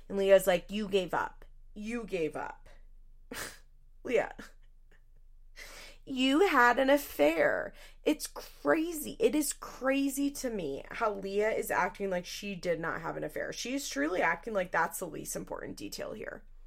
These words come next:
She's like, "Yeah, so what? I fucked Robbie. Who cares? That has nothing,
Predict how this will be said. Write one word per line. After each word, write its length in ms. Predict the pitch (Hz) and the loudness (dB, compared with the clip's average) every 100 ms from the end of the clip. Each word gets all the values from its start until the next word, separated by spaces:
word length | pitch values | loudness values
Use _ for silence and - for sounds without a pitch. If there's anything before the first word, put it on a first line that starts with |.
| - - - - - - | -18 -18 -18 -18 -20 -20
She's 260 | - 220 202 | -12 -6 2
like, 240 | 208 208 | 2 2
"Yeah, 180 | 370 494 | 0 2
so 160 | - 302 | 2 2
what? 380 | 508 - 196 | 4 2 2
I 80 | - | 0
fucked 260 | 220 269 240 | 2 0 4
Robbie. 500 | 190 160 156 151 160 | 4 4 0 -6 -6
Who 140 | 214 | -6
cares? 440 | - 508 494 392 311 | 0 2 2 0 0
That 100 | 330 | -2
has 100 | 370 | 0
nothing, 360 | 349 359 320 | 0 0 -2